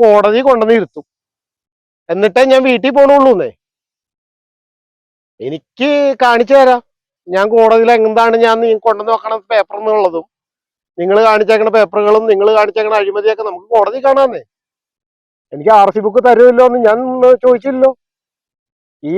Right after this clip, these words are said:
വണ്ടിക്ക് ഞാൻ ആർ സി ബുക്കും ചോദിച്ചു ഞാൻ ഏതെങ്കിലും ഒരു ഓഫീസിലോട്ട് ഞാൻ കയറുകാരണോ?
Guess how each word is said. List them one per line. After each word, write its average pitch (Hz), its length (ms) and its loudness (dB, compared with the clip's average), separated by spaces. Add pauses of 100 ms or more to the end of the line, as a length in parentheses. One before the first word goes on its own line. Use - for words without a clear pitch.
വണ്ടിക്ക് 240 440 -2
ഞാൻ 247 200 0
ആർ 214 160 2
സി 233 140 -8
ബുക്കും 233 260 -8
ചോദിച്ചു 247 320 0
ഞാൻ 220 140 2 (2500)
ഏതെങ്കിലും 269 320 6
ഒരു 269 120 6
ഓഫീസിലോട്ട് 240 380 2
ഞാൻ 254 140 6
കയറുകാരണോ? 240 440 6